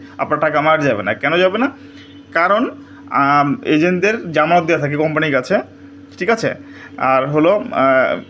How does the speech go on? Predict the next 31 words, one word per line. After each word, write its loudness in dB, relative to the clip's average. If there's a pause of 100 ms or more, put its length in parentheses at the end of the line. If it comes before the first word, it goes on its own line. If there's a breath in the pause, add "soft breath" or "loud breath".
(380)
ব্লিয়ান্ট 0
কোম্পানি 0
ভেরিফাই 0
করে -2
তাদেরকে 0
এজেন্টশিপ -2
দেয়। -2 (480 loud breath)
এখন 0
আমরা 2
যাই 2
যে 0
কী -10
কী -8
সুবিধা -2
পাবেন। -4 (760 loud breath)
তো 4
ব্লিয়ান্ট 0
কানেক্ট 0
থেকে, 0
আহ, 4
যদি 0
নিজে 2
নিজে 2
রিচার্জ 0
করেন 0
কোনো -4
বোনাস -2
পান -2
না, 0
এক -4
নম্বর। 0